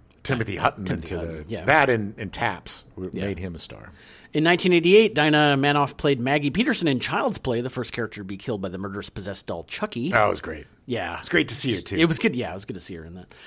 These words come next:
Speaker 2: Manoff then started a seven-year stint as Carol Weston on the N B C sitcom Empty Nest, which was a spinoff of The Golden Girls, a role for which she is best known on television and appeared in every episode of the series.
Speaker 1: What's really funny is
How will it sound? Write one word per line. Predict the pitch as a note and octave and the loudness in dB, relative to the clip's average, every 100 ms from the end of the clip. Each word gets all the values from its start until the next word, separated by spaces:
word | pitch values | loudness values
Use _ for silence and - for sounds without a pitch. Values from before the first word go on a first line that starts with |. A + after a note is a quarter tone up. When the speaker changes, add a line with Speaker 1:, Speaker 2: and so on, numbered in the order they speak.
| - - | -20 -6
Speaker 2:
Manoff | C#3 D#3 D#3+ | 2 2 4
then | E3 | 0
started | - F3+ D#3+ | 4 4 4
a | |
seven-year | - E3+ F3+ E3+ | 2 2 4 2
stint | - F3 D#3+ | 2 0 0
as | C#3+ C#3 | 0 -4
Carol | - F3+ F3 D3+ | -2 0 2 0
Weston | B3+ - E3 | -2 -2 -2
on | A#2 | -2
the | |
N | A#2+ | -2
B | B2 | -6
C | - B2+ | -8 -8
sitcom | - - C#3+ A2+ D3+ | -8 -6 -6 -4 -4
Empty | D#3+ - D#3+ | -4 -2 -2
Nest, | D#3 E4 - - - | -2 -2 -6 -10 -10
which | - | -8
was | A#2+ A#2+ | -10 -10
a | |
spinoff | - C3+ C3 B2 | -8 -4 -4 -4
of | A2+ | -8
The | G#2 | -8
Golden | A2 F#3 A#3 C#3+ | 2 4 6 2
Girls, | G#2+ G2+ D3+ - | 2 -2 -4 -6
a | C3+ | -8
role | B2 C#3 | -4 -4
for | C#3+ A#2+ | -4 -6
which | A#2 | -4
she | - A#2 | -6 -6
is | - | -6
best | A2+ - | -8 -6
known | G#2+ | -8
on | F#2+ F2+ | -8 -4
television | - F#3 D#3+ D3+ - - - - | 0 0 0 -4 -6 -20 -18 -8
and | C3+ | -6
appeared | A#2 C#3 A#2+ | -2 -2 -2
in | G2+ | -4
every | G#2+ G#2 | -6 -6
episode | F#2 - G2 D#2+ | -10 -10 -12 -12
of | |
the | C#2 | -12
series. | F#2+ A#1 - - | -14 -14 -18 -4
Speaker 1:
What's | D#3+ - | -2 2
really | B3 G#3+ | 6 6
funny | - B3+ E3 G#2+ A2 A2 - | 6 4 4 2 -2 -10 2
is | D3 D3 C#3 | 6 6 6